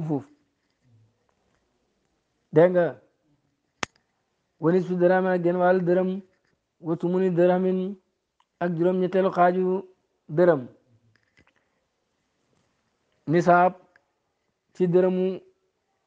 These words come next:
sharia ñaar téeméer la. Amaa ci dërëmu misra matut ñaar téeméer. Dégg nga? Téeméeri dërëm lay doon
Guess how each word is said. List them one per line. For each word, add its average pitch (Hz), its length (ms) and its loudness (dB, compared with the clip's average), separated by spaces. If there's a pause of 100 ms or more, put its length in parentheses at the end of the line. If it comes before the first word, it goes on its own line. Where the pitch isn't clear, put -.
sharia 180 480 2
ñaar 185 240 -2
téeméer 170 320 -2
la. 120 140 -12 (600)
Amaa 175 260 0
ci 180 100 -2
dërëmu 185 260 0
misra 185 340 0
matut 185 340 -2 (1400)
ñaar 170 200 0
téeméer. 151 320 -4 (1700)
Dégg 175 200 4
nga? 135 140 -6 (1080)
Téeméeri 190 720 0 (920)
dërëm 175 320 0
lay 180 180 2
doon 190 360 -4